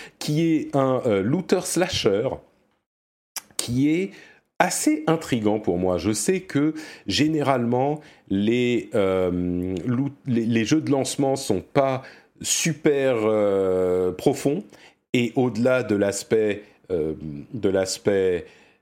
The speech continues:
performance graphique, euh, ils ont souvent pas grand-chose à donner de plus. Mais là, je me dis, pourquoi pas, ça pourrait être intéressant à tester.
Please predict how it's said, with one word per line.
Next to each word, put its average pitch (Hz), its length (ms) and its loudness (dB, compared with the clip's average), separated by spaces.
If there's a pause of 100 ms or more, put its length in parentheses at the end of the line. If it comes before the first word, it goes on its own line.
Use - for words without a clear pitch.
(1300)
performance 131 600 2
graphique, 120 640 -4 (240)
euh, 101 300 2
ils 113 140 0
ont 113 80 0
souvent 127 320 -2
pas 139 200 0
grand-chose 120 560 -2
à 87 140 0
donner 101 300 0
de 92 100 -2
plus. 180 420 -6 (500)
Mais 127 260 2
là, 180 340 0
je - 140 -4
me 131 120 0
dis, 160 220 -4
pourquoi 208 420 -2
pas, 185 140 2
ça - 140 -4
pourrait 135 240 -2
être 170 160 -4
intéressant 117 720 0
à 98 480 2
tester. 139 540 -2